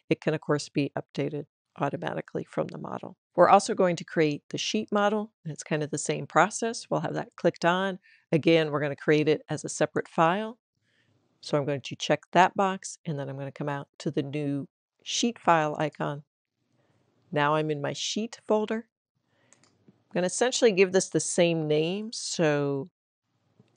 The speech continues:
this is where I'm gonna paste that name in there. I like to just add sheet after that to make sure I,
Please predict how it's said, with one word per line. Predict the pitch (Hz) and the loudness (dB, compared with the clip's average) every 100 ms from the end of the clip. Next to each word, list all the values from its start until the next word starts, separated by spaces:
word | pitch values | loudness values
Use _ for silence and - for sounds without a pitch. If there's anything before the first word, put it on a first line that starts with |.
| _ _ - | _ _ -10
this | 151 - | -8 -8
is | - | -4
where | 151 | -4
I'm | 156 | -4
gonna | 151 | -8
paste | - - 147 - - - | -6 -2 -2 -2 -14 -4
that | 160 156 | -4 -2
name | 156 151 | -4 -4
in | 147 | -4
there. | 147 139 _ _ _ _ _ - | -4 -4 _ _ _ _ _ 4
I | 202 | 6
like | 208 185 - | 8 8 6
to | 165 | 0
just | 160 - | 2 0
add | - 156 147 139 156 _ _ - | 0 0 2 -2 -6 _ _ -6
sheet | - - 214 - - _ - | -2 -2 -2 -6 -14 _ -2
after | 175 - 180 | 0 0 -2
that | 180 180 - | 0 -2 -8
to | - - _ _ _ _ _ _ _ _ _ _ | -10 -10 _ _ _ _ _ _ _ _ _ _
make | 151 | -2
sure | - - 143 | 0 0 0
I, | 135 127 | 0 -4